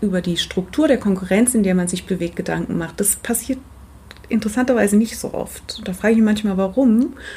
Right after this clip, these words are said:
und denk dann immer, na ja, das ist halt nicht personalisierbar. Den Kollegen, den kann ich personalisieren. Den Chef, der Böse, den kann ich personalisieren. Die Politik kann ich personalisieren. Das ist unmittelbar greifbar.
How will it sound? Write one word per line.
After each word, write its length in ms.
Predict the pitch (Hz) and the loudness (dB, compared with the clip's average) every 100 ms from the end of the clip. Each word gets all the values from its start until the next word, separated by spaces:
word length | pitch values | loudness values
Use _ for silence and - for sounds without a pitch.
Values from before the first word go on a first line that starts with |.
| - - - | -16 -18 -8
und 220 | 208 202 | 0 2
denk 200 | 196 226 | 4 2
dann 140 | 233 233 | 2 2
immer, 200 | 233 226 | 2 2
na 140 | 220 | 2
ja, 280 | 233 254 247 - - - - | 2 2 0 -6 -20 -16 -4
das 160 | 214 | -2
ist 180 | 240 - | -2 -2
halt 240 | 214 208 | -4 -2
nicht 200 | 226 226 | -4 -4
personalisierbar. 1120 | - 202 202 196 190 185 202 285 208 156 - - - - | -2 0 0 0 -2 -2 0 -2 -2 -6 -8 -10 -16 -4
Den 120 | 190 | -2
Kollegen, 640 | 185 190 220 277 294 294 285 - - | -2 0 2 4 6 4 0 -8 -6
den 160 | 196 196 | -2 -2
kann 160 | 190 | 0
ich 120 | 180 175 | -2 0
personalisieren. 840 | 185 175 165 160 151 175 - - | -2 -2 -4 -4 -6 -6 -6 -4
Den 160 | - 180 | -4 -2
Chef, 260 | 233 240 254 - - - | 2 2 0 -12 -10 -4
der 100 | 190 | 2
Böse, 480 | 196 196 196 190 | 4 4 4 0
den 200 | 185 175 | 0 -4
kann 160 | 165 165 | -4 -6
ich 120 | 160 | -6
personalisieren. 760 | - 160 160 151 160 - 90 82 | -8 -6 -4 -4 -4 -6 -6 -6
Die 80 | - | -4
Politik 500 | 226 220 220 277 277 | -2 -2 -2 -4 -2
kann 180 | 208 | -4
ich 100 | 196 | -4
personalisieren. 720 | 190 180 170 160 156 151 156 160 | -2 -4 -4 -6 -8 -6 -6 -4
Das 120 | 185 | -4
ist 120 | 202 | 0
unmittelbar 520 | 240 240 233 190 185 | 4 4 4 0 0
greifbar. 800 | 180 165 165 175 - 156 151 - | -2 -4 0 0 0 -6 -4 -6